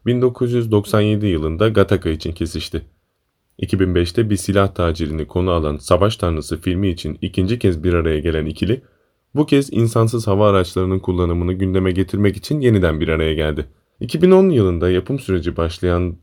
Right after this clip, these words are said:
Good Kill filminde Hawke, günde sekiz saatini Taliban'la savaşarak geçiren bir Air Force pilotunu canlandırıyor. Ancak savaş ortamından uzakta. Las Vegas'ta bir sığınakta uzaktan kumandalı uçaklarla Orta Doğu'yu bombalayarak.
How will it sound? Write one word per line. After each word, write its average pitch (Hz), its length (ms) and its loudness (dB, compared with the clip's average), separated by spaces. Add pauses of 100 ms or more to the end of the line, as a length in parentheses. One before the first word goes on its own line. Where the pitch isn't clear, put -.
Good 131 260 0
Kill 82 260 -2
filminde 80 440 0
Hawke, 95 380 0 (320)
günde 123 300 0
sekiz 123 340 -4
saatini 87 500 -2
Taliban'la 95 480 0
savaşarak 90 600 -2
geçiren 110 500 -4
bir 127 140 -6 (120)
Air 123 220 2
Force 123 320 -2
pilotunu 87 380 -2
canlandırıyor. 82 580 0 (840)
Ancak 87 300 0
savaş 98 320 2
ortamından 82 500 -2
uzakta. 85 500 -2 (680)
Las 110 220 4
Vegas'ta 113 460 2
bir 120 80 -2
sığınakta 95 680 0 (120)
uzaktan 98 480 0
kumandalı 82 460 0
uçaklarla 82 600 -2
Orta 104 360 2
Doğu'yu 90 260 2
bombalayarak. 98 680 2